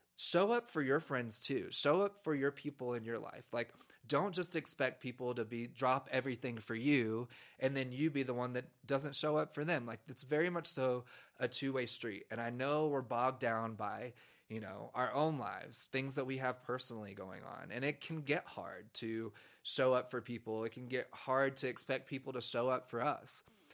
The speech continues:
But the biggest thing is finding that mutual ground where you're like, "Okay, like, I, this per-, like, I have friends all the time, you know, they may not physically be at my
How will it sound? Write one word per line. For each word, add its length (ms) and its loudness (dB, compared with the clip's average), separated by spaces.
But 240 4
the 80 0
biggest 400 0
thing 280 0
is 320 -2
finding 440 0
that 200 -2
mutual 440 -4
ground 420 -2
where 100 -4
you're 120 -2
like, 280 -4
"Okay, 440 -2
like, 260 -6
I, 160 4
this 200 2
per-, 260 -2
like, 160 -2
I 80 0
have 180 -2
friends 240 -2
all 120 2
the 60 -6
time, 280 -6
you 120 -8
know, 240 -4
they 500 8
may 240 2
not 280 6
physically 960 2
be 160 2
at 120 0
my 200 -6